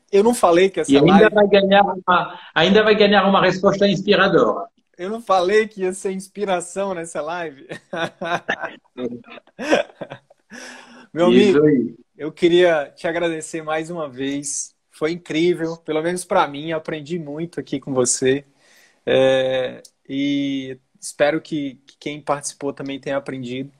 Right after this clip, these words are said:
Speaker 1: A Socorro é uma colega, ó, é uma pesquisadora, aluna nossa, é, tá,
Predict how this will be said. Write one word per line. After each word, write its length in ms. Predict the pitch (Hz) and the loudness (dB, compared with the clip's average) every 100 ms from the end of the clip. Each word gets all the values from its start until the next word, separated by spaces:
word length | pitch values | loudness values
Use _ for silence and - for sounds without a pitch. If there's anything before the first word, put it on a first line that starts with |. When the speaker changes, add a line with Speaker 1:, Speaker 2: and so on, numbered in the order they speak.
| _ - - | _ -20 -8
Speaker 1:
A 100 | 143 | -2
Socorro 540 | - 170 165 165 180 170 | 2 0 0 2 2 2
é 60 | |
uma 160 | 165 165 | -4 -6
colega, 540 | - 147 143 170 147 | -4 0 0 0 -4
ó, 120 | 131 127 | -8 -10
é 140 | 123 | -12
uma 140 | 139 | -16
pesquisadora, 1040 | 143 151 - 151 160 135 143 160 165 160 _ _ _ - - | -12 -14 -12 -2 -2 -2 -8 -6 -6 -8 _ _ _ -20 -14
aluna 500 | - 151 151 180 185 | -4 -4 -2 -6 -6
nossa, 680 | 160 151 160 160 - 170 165 _ _ _ _ _ | -2 2 2 0 -10 -14 -16 _ _ _ _ _
é, 920 | 131 139 143 139 139 139 139 135 135 131 | -8 -6 -4 -4 -6 -10 -10 -12 -14 -12
tá, 220 | - 156 | -2 -2